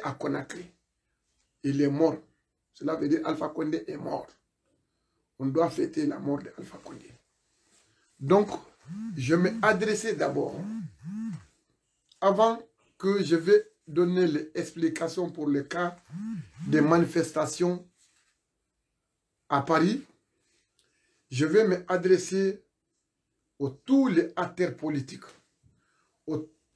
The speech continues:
tous les activistes, toutes les organisations nationales, et toutes les forces vives de la Guinée, toutes les organisations internationales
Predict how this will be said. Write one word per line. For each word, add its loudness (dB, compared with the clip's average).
tous 8
les 2
activistes, -10
toutes 6
les 4
organisations 0
nationales, 0
et 8
toutes 4
les 8
forces -2
vives -4
de -2
la -2
Guinée, -8
toutes 4
les 6
organisations -2
internationales -4